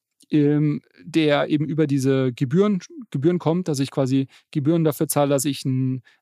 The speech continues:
einen, eine Datenabfrage an einen Subgraph stelle, ähm, die wachsen auch relativ stark, nämlich sechs, <laughs> über sechstausend Prozent year over year.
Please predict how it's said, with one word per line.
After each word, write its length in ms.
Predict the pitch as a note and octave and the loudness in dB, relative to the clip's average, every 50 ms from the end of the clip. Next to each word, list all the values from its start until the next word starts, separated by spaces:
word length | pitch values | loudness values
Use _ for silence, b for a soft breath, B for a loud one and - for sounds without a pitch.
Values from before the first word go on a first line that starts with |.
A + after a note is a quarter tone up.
| b - | b -4
einen, 560 | - D3 C3+ C3+ C3 C3 B2+ B2 B2 B2 B2+ | -2 0 0 2 0 0 0 0 -2 -2 -4
eine 340 | - - D3 C#3 C3 C3+ C#3+ | -4 -6 -8 -10 -8 -6 0
Datenabfrage 840 | - - D3 - - D#3+ - D3 - - - D#3 C#3+ C#3+ D3+ C#3+ D3+ | 0 0 0 0 -4 -6 -8 -8 -8 -4 -2 0 2 2 2 0 -2
an 320 | D3 D3 C#3 D3 C3+ C3 | -4 -4 -4 -4 -2 -2
einen 140 | C#3+ C3 C3 | -2 -2 -2
Subgraph 400 | - G3 - - - D#3 C3+ - | -2 -4 -2 0 0 0 0 0
stelle, 340 | - - C#3+ D#3 G3 G#3 - B B B B B B B - | 0 0 2 2 2 0 -2 B B B B B B B 0
ähm, 400 | - D#3+ D#3 D3+ D#3 D#3+ - - - | 2 4 4 4 2 0 -2 -6 -12
die 240 | - C3 D#3 F#3+ F3 | -6 0 0 4 4
wachsen 300 | G3 F3+ - - F3 D#3+ | 4 2 2 0 -2 0
auch 320 | - C#3+ D#3+ F3+ E3+ - | 2 4 4 2 2 2
relativ 340 | D#3+ C#3+ C#3 C3 - C#3 - | 0 0 0 0 -2 -6 -6
stark, 460 | - - C3+ C3 D3 E3+ F#3+ F#3+ - _ b b b b b b | -4 -2 0 2 4 2 2 0 -2 _ b b b b b b
nämlich 880 | - C#3+ C3+ C3+ C#3 D3+ E3+ F#3+ G3 G3 G3+ G#3+ G#3+ G3+ - - - _ _ - | -2 0 2 2 2 2 4 4 4 4 2 2 0 -2 -6 -10 -16 _ _ -10
sechs, 520 | - C#3+ C3+ F#3 - - - - - - _ | -4 0 0 0 0 -2 -10 -10 -12 -20 _
<laughs> 40 | - | -6
über 380 | - F#3+ D3 G3+ F3+ E3+ E3 D#3 | -4 0 2 4 4 4 2 2
sechstausend 680 | C#3 C3+ F3+ - - - - D#3 D#3 E3 D#3+ D#3 D3 | 2 0 0 -2 -4 -4 0 0 2 2 2 2 2
Prozent 420 | - D#3 - - D#3 D3+ D3 C#3+ C3 | 0 0 0 2 2 2 2 0 -2
year 200 | C3+ D3+ E3 D3 | 0 2 2 2
over 160 | D3 C3 D3 | 2 2 2
year. 280 | C3+ C3 C#3 C3 A#2 | 4 4 2 0 0